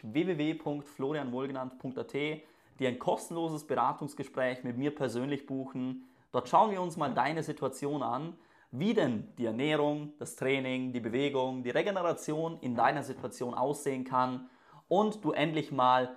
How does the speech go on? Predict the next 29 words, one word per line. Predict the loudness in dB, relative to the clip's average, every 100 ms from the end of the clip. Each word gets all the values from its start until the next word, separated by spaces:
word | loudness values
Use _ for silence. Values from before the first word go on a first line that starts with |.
| -6
mit | -4 -2
den | -2 -4 4
Ausreden | 8 8 6 2 2 0 -4 -10 0
aufhören | 4 4 4 -2
kannst. | -2 -8 -10 -14 _ -20 -8
Denn | -4 4
ganz | 4 4 -2 4
ehrlich, | 6 6 4 0 -6 -20 _ -20
wieso | -4 2 4 4 4 4 2
beschäftigst | 0 -2 0 0 -4 -4
du | -4
dich | -6 -6
mit | -8 -6
Themen, | -4 0 0 -2 -6 -16 _ _
bringt | 2 2 0 -4
Proteinpulver | -4 -2 -2 -2 0 0 0
etwas | -4 -6 -4
zum | 2
Abnehmen, | 4 4 -4 -8 -12 -16
wie | -6 -2
dieses | 0 2 0 -2
Video | -4 -4
hier? | -6 -10 -16 _ -18 2
Oder | 6 6
vielleicht | 6 4 4
auch | 2
schon | 0 -2
Videos | 2 4 4 4
davor. | 0 2 2 6 6 4